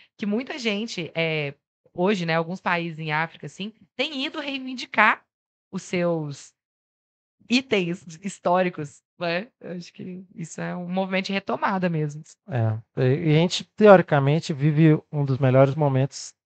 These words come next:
Speaker 2: pelo menos na arte, né, de reconhecimento das outras culturas já, né? Já tem uma visão de valorização da África que não tinha, sei lá, há vinte, trinta anos atrás, né? Que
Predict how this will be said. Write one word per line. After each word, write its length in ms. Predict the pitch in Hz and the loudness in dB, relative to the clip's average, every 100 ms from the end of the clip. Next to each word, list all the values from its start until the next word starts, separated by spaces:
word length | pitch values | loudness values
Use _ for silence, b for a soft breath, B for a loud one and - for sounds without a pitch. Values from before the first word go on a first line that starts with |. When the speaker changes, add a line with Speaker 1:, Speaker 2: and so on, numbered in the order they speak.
| _ | _
Speaker 2:
pelo 140 | 147 131 | 0 2
menos 200 | 147 160 | 2 0
na 100 | 147 | 2
arte, 360 | 131 135 - | 2 0 -2
né, 100 | 123 | -4
de 180 | 117 117 | -2 -2
reconhecimento 760 | 107 117 135 123 - 127 120 123 | -2 -2 0 0 2 0 0 2
das 180 | 123 117 | 2 2
outras 200 | - - | -2 -4
culturas 600 | 143 - 139 151 131 107 | -6 -2 2 4 4 2
já, 200 | 127 131 | 0 -2
né? 120 | 120 b b b - | -6 b b b -2
Já 140 | 120 | -2
tem 160 | - 139 | 2 2
uma 200 | 165 151 | 2 0
visão 480 | 135 117 131 123 127 | -2 -2 0 0 -2
de 80 | |
valorização 720 | 113 123 120 117 120 - 123 | 0 2 2 2 0 2 0
da 240 | 120 120 120 | 2 2 2
África 360 | 117 143 - 123 | 0 -6 -6 -4
que 120 | 143 | 0
não 160 | 147 | -2
tinha, 400 | 143 165 180 143 | -2 -2 0 0
sei 180 | 117 135 | -2 -2
lá, 300 | 120 117 123 | 0 0 0
há 40 | 117 | 0
vinte, 300 | 135 147 - | 0 -2 -2
trinta 260 | 135 131 | -4 -2
anos 140 | 123 117 | -2 -2
atrás, 300 | 120 110 107 | -2 -2 -4
né? 80 | |
Que 180 | 135 131 | -4 -6